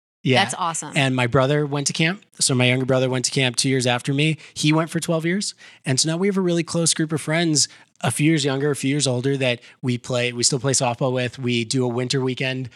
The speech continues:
Speaker 1: up at camp every year and go snowmobiling. We come back to alumni camp.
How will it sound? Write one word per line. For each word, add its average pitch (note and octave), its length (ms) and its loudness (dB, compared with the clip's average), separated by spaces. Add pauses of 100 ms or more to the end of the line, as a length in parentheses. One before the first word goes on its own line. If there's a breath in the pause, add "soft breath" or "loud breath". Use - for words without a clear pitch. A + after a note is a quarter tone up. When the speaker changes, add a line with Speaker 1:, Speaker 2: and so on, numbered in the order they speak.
(140 loud breath)
Speaker 1:
up C#3+ 160 -4
at C#3+ 60 2
camp C3+ 260 -2
every C3 220 -4
year C3 180 -4
and B2+ 80 -6
go A#2+ 80 -4
snowmobiling. C3 720 -2
We A#2+ 80 -6
come B2 160 -6
back A#2+ 260 0
to A#2+ 220 0 (240 loud breath)
alumni D3 380 4
camp. D3+ 440 0